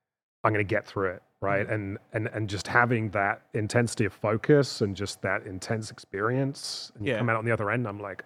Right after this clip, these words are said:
Speaker 1: "Oh, I can't go to sleep now." Like, still
Speaker 2: Dude,
Speaker 1: processing.
Speaker 2: uh, I think it was, uh,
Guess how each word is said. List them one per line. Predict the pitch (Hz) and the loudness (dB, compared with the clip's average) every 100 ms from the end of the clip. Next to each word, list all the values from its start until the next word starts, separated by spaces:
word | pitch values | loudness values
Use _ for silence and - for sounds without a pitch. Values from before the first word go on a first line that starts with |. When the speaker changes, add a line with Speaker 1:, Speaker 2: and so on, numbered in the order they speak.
| - | -8
Speaker 1:
"Oh, | 170 | -2
I | 120 | -2
can't | - 123 | -2 -6
go | |
to | 101 | -6
sleep | 101 113 | -8 -10
now." | 101 92 _ - | -10 -14 _ -16
Like, | 92 - _ _ _ _ _ | -16 -18 _ _ _ _ _
still | 120 | 2
Speaker 2:
Dude, | 101 165 | 4 2
Speaker 1:
processing. | 135 98 147 | 2 0 4
Speaker 2:
uh, | 151 143 135 127 127 | 6 8 6 6 4
I | 147 | 4
think | 175 139 | 4 4
it | 135 | 6
was, | 143 139 147 | 6 6 4
uh, | 127 120 117 113 113 | 4 6 4 2 0